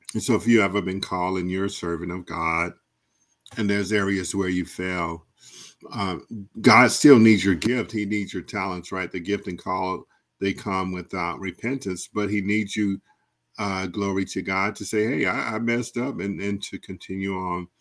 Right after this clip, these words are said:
And then in Philippians three and fourteen, it says, "I press toward the mark for the prize." Paul says, "I press toward the mark for the prize of the high calling of God in, in Jesus Christ."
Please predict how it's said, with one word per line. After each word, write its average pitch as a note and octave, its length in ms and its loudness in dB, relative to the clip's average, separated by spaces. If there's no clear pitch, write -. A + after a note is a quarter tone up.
And G#2+ 120 0
then G#2+ 160 4
in G#2 120 2
Philippians G2 640 -4
three F#2+ 320 -4
and E2 100 -8
fourteen, G#2+ 580 -4
it G2 60 0
says, G2 320 -4
"I A#2 140 0
press A2 400 -2
toward G#2 400 -2
the F#2+ 80 -6
mark F#2+ 380 -2
for E2+ 160 -10
the F2+ 80 -12
prize." F2 500 -4
Paul A2+ 180 -2
says, G#2+ 220 -4
"I G#2 120 -2
press A2+ 360 -6
toward G#2+ 460 -2
the A2 60 -4
mark A2+ 280 2
for A#2 120 -4
the A2+ 100 -2
prize A2 380 -2
of A2+ 100 -4
the A2 100 -6
high A2 260 -4
calling A#2 920 0
of A2 160 -2
God B2 380 -4
in, G2 340 -2
in G2+ 180 -4
Jesus A2+ 300 -4
Christ." A2 520 -4